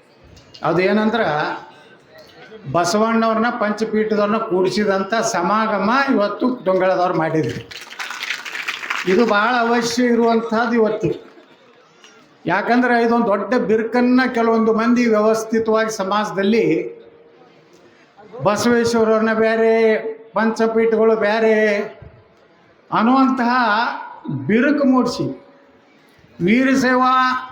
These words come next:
ಲಿಂಗಾಯತ ಸಮಾಜವನ್ನ ಒಂದು ವ್ಯವಸ್ಥಿತವಾಗಿ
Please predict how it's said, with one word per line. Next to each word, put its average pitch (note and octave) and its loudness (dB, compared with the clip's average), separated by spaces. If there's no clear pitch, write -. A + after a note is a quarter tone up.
ಲಿಂಗಾಯತ B3+ 0
ಸಮಾಜವನ್ನ A#3+ 0
ಒಂದು A#3+ 2
ವ್ಯವಸ್ಥಿತವಾಗಿ B3 0